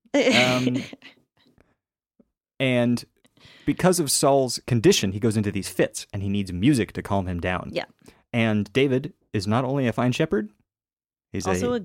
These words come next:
Speaker 1: he's a quick hand with that lyre.
Speaker 2: Yeah, he's, uh, slapping that, slapping that harp.
Speaker 1: <laughs>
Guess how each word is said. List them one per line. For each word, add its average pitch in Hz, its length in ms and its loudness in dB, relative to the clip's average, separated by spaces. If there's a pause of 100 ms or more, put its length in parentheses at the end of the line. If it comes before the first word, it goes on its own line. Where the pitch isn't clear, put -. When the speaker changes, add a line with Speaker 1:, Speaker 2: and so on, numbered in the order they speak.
(360)
Speaker 1:
he's 107 100 -4
a 107 40 0
quick 147 200 0
hand 131 180 0
with 113 80 -2
that 113 160 0
lyre. 110 400 -2
Speaker 2:
Yeah, 190 240 -4
he's, 185 360 -8
uh, 180 280 0 (220)
slapping 202 340 -2
that, 185 320 0
slapping 190 280 -2
that 180 100 2
harp. 208 360 0
Speaker 1:
<laughs> - 40 -8